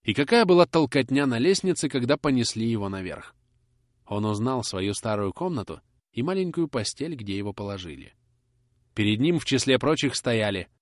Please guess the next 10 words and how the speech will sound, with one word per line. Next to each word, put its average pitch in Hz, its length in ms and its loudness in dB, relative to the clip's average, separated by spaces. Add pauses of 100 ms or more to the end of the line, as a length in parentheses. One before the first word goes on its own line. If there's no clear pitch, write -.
(200)
тётушка 165 480 -4
его, 147 260 -4 (400)
и 185 120 -4
мисс 135 240 2
Стокс, - 500 -10 (420)
и 104 120 -4
мисс 82 240 -8
Пипчин, 143 480 -8 (420)
и 160 80 -2
Сусанна. 85 640 -8